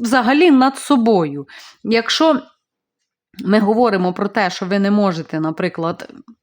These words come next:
с-, с-, е, домовитися, да, з своєю, е, другою половиною, карта буде говорити про те, що працюйте над цим. От ви бачите, що людина,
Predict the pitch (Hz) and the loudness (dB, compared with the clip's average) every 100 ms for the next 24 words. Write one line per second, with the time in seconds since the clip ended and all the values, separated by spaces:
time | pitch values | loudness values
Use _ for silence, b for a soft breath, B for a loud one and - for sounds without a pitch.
0 | _ - - 220 196 190 180 196 190 185 | _ -20 -14 -10 -8 -8 -10 -8 -6 -4
1 | 185 175 165 - 180 196 285 285 190 160 | -6 -6 -10 -14 -2 2 4 4 2 -2
2 | - 156 - 175 214 294 302 - 180 190 | -6 -8 -8 -2 0 0 -2 -6 -4 0
3 | 185 175 165 B B B B - - 165 | 0 0 -4 B B B B -12 -8 -2
4 | 196 208 175 170 170 - 208 247 359 453 | 0 2 2 -2 -4 -2 0 2 2 2
5 | 403 370 - 294 294 247 247 240 254 262 | 0 0 0 -2 -2 0 0 2 2 0
6 | 240 254 294 440 440 285 381 427 - 247 | 0 -4 -2 -4 -2 -2 -2 -2 2 2
7 | 196 180 170 156 - 156 147 175 262 277 | 2 -2 -4 -6 -8 -12 -8 -6 -2 0
8 | 339 339 277 233 - 214 - 190 196 196 | 0 0 -4 -4 -2 -4 -4 -4 -2 2
9 | 285 277 254 | 4 4 4